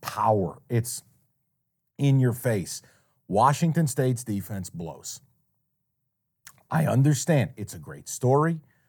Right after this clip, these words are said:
We didn't think they'd be that good. This win over Wisconsin, people need to calm down about. The win over Oregon State is legitimate, but that's a game you're supposed to win. You're at home, you're at night, it's a setup.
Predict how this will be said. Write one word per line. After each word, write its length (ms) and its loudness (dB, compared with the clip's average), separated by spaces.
We 120 -2
didn't 200 0
think 220 -2
they'd 180 -2
be 140 -4
that 280 -4
good. 360 2
This 180 -4
win 160 4
over 240 4
Wisconsin, 640 -2
people 240 -6
need 140 -4
to 80 -4
calm 260 -4
down 220 -6
about. 220 -18
The 80 -6
win 220 4
over 240 6
Oregon 440 4
State 300 2
is 140 -2
legitimate, 640 -2
but 120 -4
that's 180 0
a 40 -2
game 300 2
you're 100 2
supposed 720 -4
to 80 0
win. 320 2
You're 160 -2
at 120 -2
home, 360 0
you're 180 0
at 160 -6
night, 400 2
it's 200 -6
a 80 -4
setup. 420 0